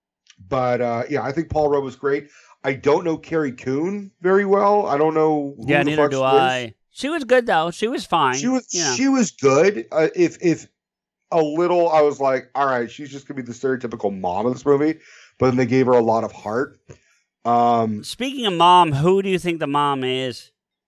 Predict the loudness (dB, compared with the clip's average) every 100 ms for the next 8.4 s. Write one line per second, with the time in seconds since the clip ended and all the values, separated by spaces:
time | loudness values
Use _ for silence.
0 | -6 -2 0 0 2 2 2 -2 -4 -4
1 | 0 0 0 -4 -4 -4 -6 -10 -8 -4
2 | -2 -2 -2 -4 -6 -6 -10 -12 -20 _
3 | -2 0 2 0 -2 0 0 -2 -4 -4
4 | -8 -12 -18 _ _ _ _ -6 -2 2
5 | 2 0 -4 _ _ _ _ -2 2 4
6 | 4 2 -2 -10 -8 -4 0 0 -2 _
7 | _ -6 0 0 2 2 0 -6 -4 2
8 | 4 4 2 -2